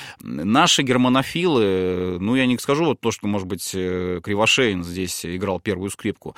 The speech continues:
Среди наших германофилов, как ни странно покажется, может быть, в восемнадцатом году, вот тоже интересный такой факт, на первое место выходит никто иной, как Милюков Павел Николаевич. Да, тот самый, который англоман, англофил считался в Первую мировую войну,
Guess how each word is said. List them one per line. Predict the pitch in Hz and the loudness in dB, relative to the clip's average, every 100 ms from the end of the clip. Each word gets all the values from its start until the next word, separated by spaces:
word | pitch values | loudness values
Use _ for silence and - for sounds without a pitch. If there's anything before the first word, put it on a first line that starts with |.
| - - | -16 -16
Среди | - 120 139 | -4 0 4
наших | 180 175 | 2 2
германофилов, | 147 143 147 147 - 254 143 | 2 4 4 2 2 2 4
как | 123 - | 2 -2
ни | |
странно | 135 170 151 110 | -2 2 2 2
покажется, | 127 135 220 175 - | 0 2 0 0 -2
может | 107 127 | 0 0
быть, | 92 90 | 0 -8
в | |
восемнадцатом | - 120 - - - 104 | -4 0 0 0 -4 -2
году, | 120 220 180 | 0 0 0
вот | 104 | -2
тоже | 143 110 85 | 0 -2 -2
интересный | 90 113 107 - | -6 -2 -2 -4
такой | - 98 110 | -10 -8 -6
факт, | - 98 - - - - - - | -4 -4 -6 -16 -16 -16 -14 -2
на | 113 | 2
первое | 127 214 185 | 6 6 6
место | 190 - 156 | 4 2 0
выходит | 143 190 185 | 4 4 4
никто | 147 151 165 | 0 0 0
иной, | 165 | 2
как | 151 143 | 0 0
Милюков | 139 151 160 135 - _ _ _ _ | 2 2 4 2 0 _ _ _ _
Павел | - 82 | -4 -2
Николаевич. | 76 92 90 - - - _ - | -2 -2 0 -2 -10 -20 _ 2
Да, | 156 92 | 4 4
тот | - 156 | 2 0
самый, | - 226 214 175 | 4 4 4 2
который | 143 139 196 175 143 127 | 2 2 4 4 4 4
англоман, | 143 135 139 170 202 | 4 4 4 6 6
англофил | 170 139 131 - 214 | 6 4 2 2 2
считался | 190 185 - 165 151 143 | 2 0 2 4 4 0
в | - | -2
Первую | 151 143 135 | 0 0 2
мировую | 135 139 135 | 2 4 4
войну, | 127 131 131 123 | 4 4 2 0